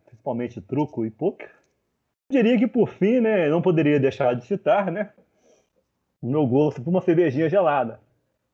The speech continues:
um bom vinho e uma cachaçinha de qualidade. Aliás, todos os produtos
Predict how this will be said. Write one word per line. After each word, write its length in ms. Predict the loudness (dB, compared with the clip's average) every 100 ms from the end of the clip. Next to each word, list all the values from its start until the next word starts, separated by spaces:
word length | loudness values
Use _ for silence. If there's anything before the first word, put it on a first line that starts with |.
| _ -6
um 140 | 0
bom 240 | 2 4
vinho 420 | 2 2 2 -2 -6 _ _ _ _ _ _ -14
e 40 |
uma 120 | -12
cachaçinha 600 | -6 -4 -4 -6 -6 -4 -4
de 100 | -4
qualidade. 580 | -2 -2 -2 -6 -8 _ _ _ _ _
Aliás, 520 | -2 0 2 2 0 -8 -2
todos 300 | 2 2 0
os 140 | -8
produtos 640 | -4 -2 -2 -2 -4 -4